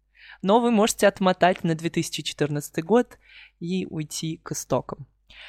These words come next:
Вот. А в Осетии безумно красивая природа, надо признать.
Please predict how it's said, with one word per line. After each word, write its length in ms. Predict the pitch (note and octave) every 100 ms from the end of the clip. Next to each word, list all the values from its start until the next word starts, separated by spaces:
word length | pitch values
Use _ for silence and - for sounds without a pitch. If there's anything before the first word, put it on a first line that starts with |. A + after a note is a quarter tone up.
| - -
Вот. 360 | E3 D#3 C#3 -
А 240 | - D#3+ D#3
в 40 |
Осетии 380 | D#3 - D4+ G#3
безумно 340 | E3+ G#3 G3
красивая 380 | - E3 - E3+
природа, 460 | - E3 D#3+ D3+ C#3
надо 220 | C#3 -
признать. 580 | - D#3+ D#3+ A3+ -